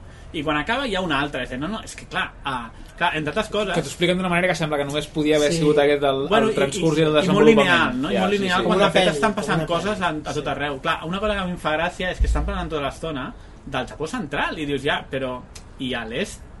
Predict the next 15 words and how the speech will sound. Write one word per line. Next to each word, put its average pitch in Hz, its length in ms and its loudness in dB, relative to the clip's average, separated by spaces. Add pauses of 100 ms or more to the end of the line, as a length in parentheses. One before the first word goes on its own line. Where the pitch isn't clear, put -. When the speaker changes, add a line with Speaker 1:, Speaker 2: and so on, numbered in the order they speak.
(420)
Speaker 1:
I 156 100 -2
a 139 60 0
l-, 139 140 -6
sobretot 151 500 -4
a 147 100 0
l'oest, 135 440 -6
què 208 120 0
putes 185 420 0
hi 139 60 -2
havia? 180 360 -2
I 165 60 -6
no 175 140 0
t'ho - 160 0
<laughs> 247 60 4
diuen 214 440 0